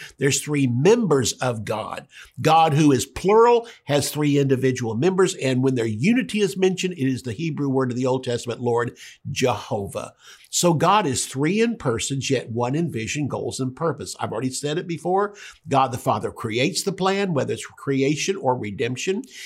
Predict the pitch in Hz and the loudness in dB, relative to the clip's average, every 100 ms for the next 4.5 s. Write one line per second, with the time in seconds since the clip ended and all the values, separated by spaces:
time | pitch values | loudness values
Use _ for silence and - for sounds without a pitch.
0 | - 113 117 190 170 151 - 156 143 - | -12 -2 0 2 2 0 0 2 2 0
1 | - - - - 240 185 143 - 127 117 | -4 -4 -2 -2 0 2 2 0 -6 -6
2 | 107 131 131 127 110 131 131 139 147 - | -4 -2 0 0 2 2 4 2 2 -2
3 | 160 190 185 - 117 127 131 131 131 117 | -2 0 -4 -6 -4 -4 -4 -2 -2 -2
4 | 113 127 147 165 175 | -4 -4 -2 -2 -6